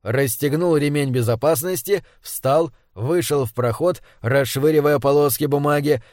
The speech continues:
и начал сосредоточенно рыться в багажной ячейке над сиденьем.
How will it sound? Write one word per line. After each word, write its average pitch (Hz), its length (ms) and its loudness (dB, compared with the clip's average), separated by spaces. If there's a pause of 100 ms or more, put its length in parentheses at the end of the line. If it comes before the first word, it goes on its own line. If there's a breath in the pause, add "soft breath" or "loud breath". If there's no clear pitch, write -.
(100 soft breath)
и 101 120 -4
начал 165 440 0
сосредоточенно 156 1000 0
рыться 170 460 2
в 156 80 -2
багажной 156 680 2
ячейке 156 600 0
над 151 200 0
сиденьем. 120 600 -2